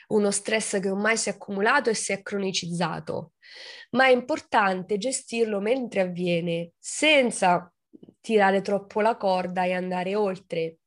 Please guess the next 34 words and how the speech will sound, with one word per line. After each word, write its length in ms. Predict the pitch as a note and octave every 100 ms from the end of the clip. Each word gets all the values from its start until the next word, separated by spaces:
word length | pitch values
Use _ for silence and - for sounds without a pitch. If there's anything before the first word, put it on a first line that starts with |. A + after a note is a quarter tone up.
| -
Quindi 220 | A#3 G#3+
nel 80 | A3+
momento 340 | C#4+ F4 D#4+
in 180 | A#3+ A#3+
cui 560 | A#3+ B3 G3+ F#3 F3+ - _ - _ _ _
quotidianamente 960 | C4+ C4+ B3+ A#3 A3 G#3 F#3+ F#3 G3
mi 100 | G#3
sento 320 | A#3 D4 C#4
che 80 | A3
sono 240 | - B3 A#3+
sovraccarico, 840 | A#3 A3 G#3 - E3+ F3 F3 F#3
che 80 | G3
non 120 | G#3
sto 180 | A#3 D4
più 160 | C#4 A3+
gestendo, 800 | A#3+ - - G3+ F3+ F3+ F3+
che 120 | F3+ F#3
sto 560 | - G3+ A3+ A#3 A3+ - - -
andando 560 | G3+ G#3 A3 A#3 A#3
fuori 320 | A3 G#3+ G#3+ A#3
fase, 760 | B3 G3 F3+ F3 F#3 G3+ - _ _ _ _ _
inserire 640 | A3 G#3+ - A3+ D4+ C#4+ C4
lì 200 | B3+ B3
la 140 | G#3
coerenza 640 | G#3+ G#3 A3 G#3 F#3+ F#3 F3+
per 160 | G3
ricentrarmi 840 | G#3 F#3+ D4 D4+ A#3+ F#3 E3+ F#3 F3+
fa 120 | A3+
sì 240 | A#3 A3+
che 360 | - A3 G3+ - - - -
in 140 | A#3
qualche 280 | A#3 A#3+ C4
modo 340 | B3+ C#4 D4 A3
io 440 | A#3+ D4 C4+